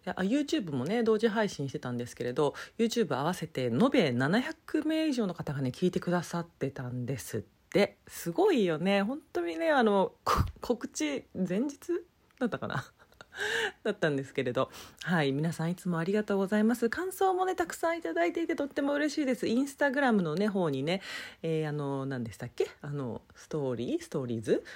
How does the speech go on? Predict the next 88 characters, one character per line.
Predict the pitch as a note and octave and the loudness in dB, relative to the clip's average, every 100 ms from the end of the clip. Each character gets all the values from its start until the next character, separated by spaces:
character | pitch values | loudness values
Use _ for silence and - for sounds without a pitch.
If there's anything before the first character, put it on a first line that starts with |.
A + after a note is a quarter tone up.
| - | -8
丸 | C#3 C#3 | -4 -2
い | C#3 | -2
や | C3+ | -4
つ、 | - | -4
あ | G#2 | -6
れ。 | - - _ | -6 -12 _
あ | C3 | -10
の、 | B2+ | -4
ハ | - | 2
イ | F#3+ | 2
ラ | F3 | 2
イ | B2 | 0
ト。 | - - | -2 -4
そ | - G#2+ | -12 -8
う、 | |
ハ | - | -2
イ | A3+ | 4
ラ | B3+ | 4
イ | |
ト | - D3+ | 4 2
を | B2 | 2
覚 | C3+ | 0
え | G#2 | -4
た。 | - - - - | -8 -14 -16 -16
ス | - | 0
ト | C5+ C5+ | 4 6
ー | |
リ | E4+ G3 | 4 2
ー | |
な | D3+ | 0
の | C#3+ | -2
か、 | C#3+ | -4
ス | - | -2
ト | D#4+ | -2
ー | F#4+ | 0
リ | A#3+ | -2
ー | F#3 | -4
ズ | |
な | D3+ | -4
の | C#3 | -4
か、 | C#3 B2+ - - - | -4 -6 -8 -16 -6
何 | G3 C4 | 0 2
な | F#3 | 2
の | B2 | 0
か。 | - - _ - | -4 -8 _ -8
う | |
ん、 | F#3+ E3 - G3+ | -6 -4 -2 -2
い | G3+ | -2
つ | - | -2
も | A#3 | -2
わ | |
か | F3+ | -2
ん | |
な | D3+ | -4
く | |
な | C3 | -4
る。 | A2+ - - - - | -6 -10 -14 -14 -10
え | F3 | -8
ー | E3+ | -2
と、 | D#3 - | -4 -2
ハ | C4 D4 | -2 2
イ | D#4 D4+ | 2 2
ラ | D4 | 2
イ | A#3+ | 2
ト | D#3+ | 2
は | B2+ C3 - _ _ _ | 0 -2 -8 _ _ _
ね、 | - G#3 - | 2 2 2
丸。 | D3+ D3 B2+ - - | -2 0 0 -4 -8
あ | D#3+ | -4
れ | F#3 F#3+ | -2 -2
を | F#3+ | -4
し | - | -4
て | G3 | -4
あ | F#3 | -4
る | D#3 | -4
の | C#3+ | -6
で、 | D#3+ F#3+ - - | -6 -6 -10 -10
ぜ | D#3+ A#3+ | 2 4
ひ | A#3+ A3+ | 4 0
感 | - A3 G#3+ G#3 | 0 0 2 0
想 | - A3+ A3+ C#4+ | 0 2 4 4
を | D#4 - | 2 0
見 | E3+ | -4
て | E3 D3 | -2 -4
く | - C3+ | -6 -8
だ | A#2+ G#2+ A2+ - | -6 -6 -4 0
さ | |
い。 | C4+ | 0